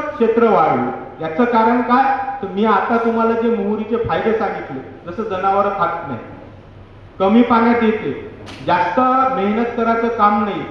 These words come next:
मशागत खूप काही करा लागत नाही, तर आपल्याला त्याचं चांगलं उत्पादन मिळते. त्यानंतर आपण फार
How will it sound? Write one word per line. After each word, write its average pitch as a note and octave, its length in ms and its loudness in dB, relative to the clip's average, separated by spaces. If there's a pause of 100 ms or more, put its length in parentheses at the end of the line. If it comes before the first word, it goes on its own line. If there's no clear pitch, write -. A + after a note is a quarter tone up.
(180)
मशागत G3 520 -2
खूप A3 220 -4
काही G3+ 140 2
करा F3+ 340 0
लागत F3 380 0
नाही, D3+ 160 -2 (500)
तर F3 60 -2
आपल्याला F3 440 4
त्याचं C#3 260 -2
चांगलं D3 380 -6
उत्पादन D3+ 540 -4 (280)
मिळते. - 360 -6 (1900)
त्यानंतर C4 480 6
आपण C4+ 400 4 (1000)
फार A3 240 2